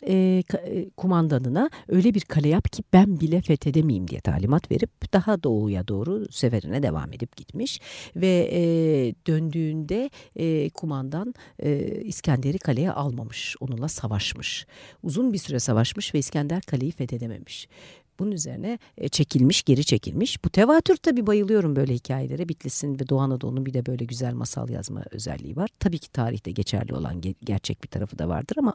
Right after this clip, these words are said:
öykü çok güzel. Öykü olarak çok güzel. Sonunda kumandan, m-, İskender kaleden, e, vazgeçip, e, kente girmekten çekilince, e, eki-, çıkıp kendi elleriyle götürüp kentin anahtarını vermiş. İskender, e,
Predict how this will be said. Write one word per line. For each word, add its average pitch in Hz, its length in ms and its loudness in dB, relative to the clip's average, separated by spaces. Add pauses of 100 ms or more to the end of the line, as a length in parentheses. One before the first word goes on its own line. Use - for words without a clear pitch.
(140)
öykü 147 280 2
çok - 240 -2
güzel. - 280 -4 (440)
Öykü 143 260 6
olarak 110 360 2
çok - 180 -8
güzel. - 220 -2 (240)
Sonunda 226 360 4
kumandan, 185 500 0 (200)
m-, 170 280 0
İskender 165 500 0 (100)
kaleden, 139 560 0
e, 95 300 -4
vazgeçip, 127 420 0 (120)
e, 98 220 -2
kente 113 320 2
girmekten 101 460 -4
çekilince, 170 800 -2 (260)
e, 147 120 -6 (140)
eki-, - 540 -6
çıkıp - 320 -8
kendi 156 220 -4
elleriyle 127 320 -4
götürüp - 360 -6
kentin 107 300 0
anahtarını - 440 -8
vermiş. 214 360 -8
İskender, 160 680 -6
e, 147 80 -2